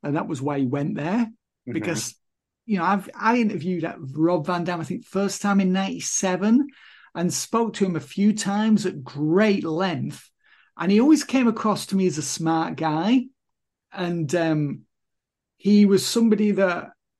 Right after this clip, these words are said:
Speaker 1: knew who he was, knew what he could bring to wrestling,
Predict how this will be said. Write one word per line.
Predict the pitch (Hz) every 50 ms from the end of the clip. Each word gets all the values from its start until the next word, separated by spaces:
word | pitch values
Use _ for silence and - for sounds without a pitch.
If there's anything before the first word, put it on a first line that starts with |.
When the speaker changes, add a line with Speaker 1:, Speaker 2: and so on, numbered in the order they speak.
| _ _ _ _ _ _ _ _ _ _ _
Speaker 1:
knew | 190 160 175 208 226 247 254 254 247 240 233 208
who | - - 214 208
he | 202 190
was, | 160 143 147 139 143 156 175 202 208 202 - - - -
knew | 220 160 180 214 233 240
what | 220 208 202 185
he | 190 175
could | - - 165 131
bring | 131 147 175 170 170 156
to | - 156 143
wrestling, | 135 147 147 135 131 - - 147 147 143 147 160 190 220 220 214